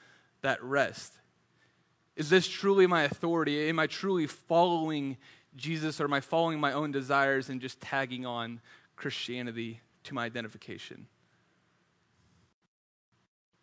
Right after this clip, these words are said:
As Christians, as Christ followers, when the Holy Spirit enters us, we should be able to look back and see the grace of God in our lives slowly transforming us.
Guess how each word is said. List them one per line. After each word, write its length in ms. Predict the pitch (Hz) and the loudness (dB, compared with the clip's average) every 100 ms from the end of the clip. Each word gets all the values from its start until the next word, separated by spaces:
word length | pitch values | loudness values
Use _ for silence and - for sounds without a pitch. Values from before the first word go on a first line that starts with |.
| _ _ - | _ _ 2
As 220 | 175 - | 2 2
Christians, 480 | - 202 - 196 175 | 2 2 2 -2 -2
as 120 | 156 | -2
Christ 340 | - 175 170 | 2 2 4
followers, 280 | 175 165 151 | 0 0 0
when 80 | 170 | -4
the 80 | 143 | -4
Holy 300 | - 185 180 | 0 2 2
Spirit 480 | - 170 165 156 - - - _ | 0 0 2 2 -2 -20 -20 _
enters 500 | 156 165 - 160 135 | -6 -6 -6 -6 -2
us, 640 | 135 131 127 - - - - _ - - | 0 2 0 -6 -14 -18 -20 _ -20 -4
we 100 | 156 | -2
should 140 | 165 175 | 2 4
be 60 | |
able 80 | 185 | 6
to 80 | 156 | 4
look 400 | 143 165 175 - | 2 0 0 2
back 300 | 170 160 160 | 4 4 2
and 100 | 135 | -6
see 240 | - 170 | -6 -6
the 100 | 160 | -4
grace 540 | 139 147 165 175 - - - - | 0 4 4 2 -4 -14 -16 -14
of 160 | 135 | -4
God 500 | 156 151 160 160 156 - - - | 2 4 4 4 -2 -10 -18 -4
in 100 | 151 | 0
our 140 | 143 | 2
lives 420 | 139 143 151 139 | 6 6 6 4
slowly 380 | - 147 147 151 | -2 -4 -2 -2
transforming 840 | 131 - 143 127 - 135 120 113 | -4 -8 -8 -10 -10 -8 -8 -10
us. 440 | 110 113 - - | -14 -14 -14 -16